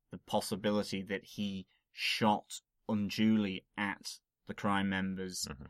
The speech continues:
Speaker 1: when they took out the Black Spider in that initial confrontation.
Speaker 2: Yeah.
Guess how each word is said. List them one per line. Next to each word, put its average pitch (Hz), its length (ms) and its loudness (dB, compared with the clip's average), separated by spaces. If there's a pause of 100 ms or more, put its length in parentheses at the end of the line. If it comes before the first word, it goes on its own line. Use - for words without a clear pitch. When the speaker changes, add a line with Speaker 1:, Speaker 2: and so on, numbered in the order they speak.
(180)
Speaker 1:
when 98 500 0 (380)
they 95 160 0
took - 260 -6
out 92 160 -2
the - 60 -20
Black 90 240 -8
Spider 92 440 -6
in 98 220 -4
that 92 160 -4
initial 95 460 -2
confrontation. 92 920 -10
Speaker 2:
Yeah. 90 80 0